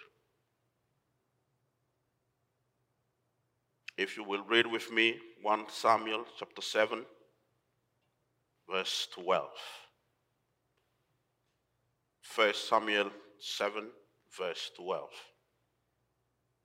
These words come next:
Then Samuel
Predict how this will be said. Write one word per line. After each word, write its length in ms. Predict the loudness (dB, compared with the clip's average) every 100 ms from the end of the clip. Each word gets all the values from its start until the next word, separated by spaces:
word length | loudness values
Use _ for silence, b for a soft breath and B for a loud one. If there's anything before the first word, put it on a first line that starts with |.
| _ _ _ _ _ _ _ _ _ _ _ _ _ _ _ _ 12
Then 300 | 12 12 10
Samuel 680 | 6 12 12 12 4 2